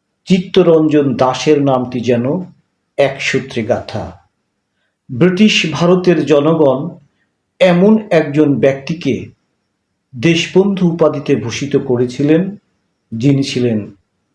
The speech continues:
বাঙালি। এই বাংলার জল, হাওয়া, মাটি স্পর্শ করেই তিনি বেড়ে উঠেছিলেন। একজন বাঙালি হিসেবে গর্বিত আমি।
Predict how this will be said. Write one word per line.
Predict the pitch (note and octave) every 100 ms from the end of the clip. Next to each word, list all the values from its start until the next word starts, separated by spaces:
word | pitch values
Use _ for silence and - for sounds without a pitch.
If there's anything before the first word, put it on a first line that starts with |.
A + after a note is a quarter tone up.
| -
বাঙালি। | A2+ C3+ A#2+ A#2 G#2+ G#2 G#2+ _ _ _ _ _ _ _ _ F#3+
এই | F#3+ E3+
বাংলার | E3+ F3 F3+ F3+ G3 G#3+ - _ _ - A#2+
জল, | A#2+ E3 F3 F#3
হাওয়া, | C#3+ D#3 D3+
মাটি | C#3+ C3+ C3+ E3 F3 F3+ _ _ _ - F#3
স্পর্শ | - - G#3 G3+ F#3 F#3
করেই | D#3 D#3 F3 E3+
তিনি | D3+ B2+ G#2 - _ _ _ _ -
বেড়ে | A2 C#3 C3
উঠেছিলেন। | A#2+ - A#2 - A2 G#2+ G#2 G#2+ _ _ _ _ _ _ -
একজন | C3 A2 B2 A2+
বাঙালি | A2 A#2+ C3 C#3+ D#3
হিসেবে | E3 E3 F3 E3 F3+ G#3+ - _ _ _ _ _ -
গর্বিত | A#2 D3 B2 A#2+ -
আমি। | A#2+ A2+ A2